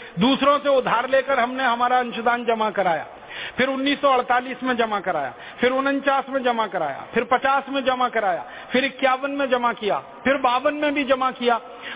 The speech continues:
उन्नीस सौ बावन में हमारी सरकार को कर्जे की जरूरत पड़ गई, क्योंकि हमारी सरकार ने एक पंचवार्षिक योजना बनाई,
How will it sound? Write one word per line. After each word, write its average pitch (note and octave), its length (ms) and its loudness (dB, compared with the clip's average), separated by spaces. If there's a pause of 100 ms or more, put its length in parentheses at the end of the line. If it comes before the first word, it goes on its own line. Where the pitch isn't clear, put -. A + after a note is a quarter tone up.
(120)
उन्नीस D#4 380 2
सौ E4+ 100 6
बावन D4 360 2
में E4 160 2
हमारी C4+ 440 0
सरकार C4 440 2
को C#4+ 160 2
कर्जे B3+ 360 -2
की C#4 140 0
जरूरत A3+ 480 2
पड़ F#3 100 4
गई, F3+ 180 -2 (1900)
क्योंकि C4 300 4
हमारी B3+ 400 0
सरकार B3+ 480 0
ने C#4+ 100 2
एक C#4+ 80 0
पंचवार्षिक C4+ 760 0
योजना A#3 400 2
बनाई, A3 340 0